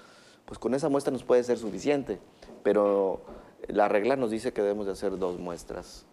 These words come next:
por lo menos dos muestras con un periodo de lapso de diferencia en días. Este, y, pero no, tres muestras es mucho, es, es, es como caer mucho, redondear mucho el asunto, ¿no?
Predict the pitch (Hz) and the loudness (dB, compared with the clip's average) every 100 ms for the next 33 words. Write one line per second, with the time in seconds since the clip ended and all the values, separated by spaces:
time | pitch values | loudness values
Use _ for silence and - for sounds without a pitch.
0 | - - 92 90 110 120 113 104 101 104 | -20 -12 -8 -4 -2 0 -2 -2 -6 -8
1 | 101 - 92 92 92 92 90 95 90 85 | -10 -10 -10 -10 -8 -6 -4 -2 -2 -6
2 | 95 92 - 90 - - 50 50 - - | -6 -10 -10 -10 -10 -10 -10 -10 -12 -14
3 | - - - 131 104 87 - - _ _ | -12 -12 -6 -4 -4 -6 -20 -20 _ _
4 | _ _ _ _ - - 90 87 - - | _ _ _ _ -16 -8 -8 -8 -12 -6
5 | 87 - - - - _ _ - 92 90 | -6 -6 -8 -18 -20 _ _ -8 -6 -6
6 | - - 113 117 175 127 123 123 123 123 | -8 -2 0 2 2 2 2 2 2 2
7 | 117 113 110 104 - - - - 104 101 | -2 -2 -4 -8 -10 -16 -20 -10 -10 -8
8 | - 107 104 - - - - _ _ _ | -6 -6 -6 -14 -20 -20 -20 _ _ _
9 | - 104 - 117 107 101 98 110 104 - | -10 -10 -4 -4 -2 0 0 -2 -6 -12
10 | - _ _ _ - 110 113 - 117 113 | -20 _ _ _ -8 -4 -4 0 2 2
11 | 107 117 117 113 113 104 92 - 95 87 | 4 2 2 -4 -6 -8 -8 -10 -14 -14
12 | 85 | -16